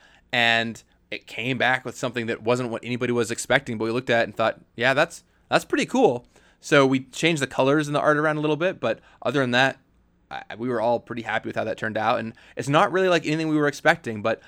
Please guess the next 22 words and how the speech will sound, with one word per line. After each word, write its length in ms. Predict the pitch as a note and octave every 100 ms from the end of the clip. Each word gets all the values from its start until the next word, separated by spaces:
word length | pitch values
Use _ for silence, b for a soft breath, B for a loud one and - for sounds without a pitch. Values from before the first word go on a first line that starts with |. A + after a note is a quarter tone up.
| B
I 120 | -
love 280 | B2 C#3 C#3+
getting 180 | C#3 C3
those 120 | B2
ki-, 120 | -
different 300 | A2+ B2 B2+
kind 140 | B2 A#2
of 100 | G2
vibes 540 | G#2+ A2+ A2+ G#2 D3+
in 120 | G#2
the 60 | G#2+
set, 300 | - B2+ -
so 100 | -
you 40 |
really 160 | A2+ A#2+
feel 160 | A#2+ A#2+
that 200 | A2 - b
whole 300 | - B2+ A#2
wide 300 | A2 A2+ G#2+
range 500 | G#2 A2+ A2+ A2+ G#2
of, 240 | G#2 G2+ _ b b
of 200 | G#2